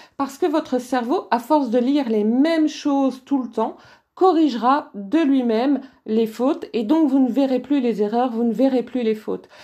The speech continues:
Et demandez à plusieurs personnes et pas à une seule, parce que abondance d'avis, eh bien, c'est comme abondance de biens,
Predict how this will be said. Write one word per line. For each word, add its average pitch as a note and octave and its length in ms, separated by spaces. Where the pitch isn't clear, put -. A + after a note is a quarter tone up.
Et A3+ 140
demandez D4+ 600
à A3+ 80
plusieurs B3 440
personnes A#3+ 400
et G#3+ 80
pas D#4+ 260
à B3+ 80
une A3 160
seule, A3+ 380
parce C4 240
que D4+ 240
abondance C4 680
d'avis, C4+ 720
eh C#4 80
bien, C4+ 300
c'est D4 280
comme D4 220
abondance D4+ 500
de F#4+ 100
biens, C4 400